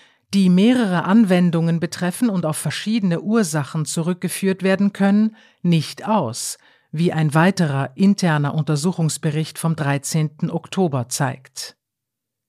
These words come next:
Das Flugsicherungsunternehmen scheint von der E F K-Forderung nach mehr Datenzentren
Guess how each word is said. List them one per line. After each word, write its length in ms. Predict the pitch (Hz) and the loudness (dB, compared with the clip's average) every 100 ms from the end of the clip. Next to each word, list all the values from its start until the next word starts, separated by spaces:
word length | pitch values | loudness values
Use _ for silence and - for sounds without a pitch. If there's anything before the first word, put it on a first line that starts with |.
| _ _ _ - - - | _ _ _ -20 -20 -4
Das 180 | 202 - | -2 0
Flugsicherungsunternehmen 1300 | 240 294 - 262 254 233 214 202 202 190 185 190 190 | 2 0 -2 0 2 4 4 2 4 4 4 4 2
scheint 460 | - 180 175 180 - | 0 2 2 0 -2
von 220 | 180 160 | -2 0
der 120 | 160 | 0
E 140 | 175 | 0
F 220 | 165 156 - | 0 -2 -4
K-Forderung 1000 | 160 160 185 196 175 180 165 170 175 170 | 0 0 0 -2 0 0 0 2 2 2
nach 220 | 143 - | 0 0
mehr 280 | 170 180 175 | 2 2 2
Datenzentren 1120 | 170 165 196 170 147 - 151 156 - 180 | 2 0 0 -4 -2 -2 -2 -2 -2 -2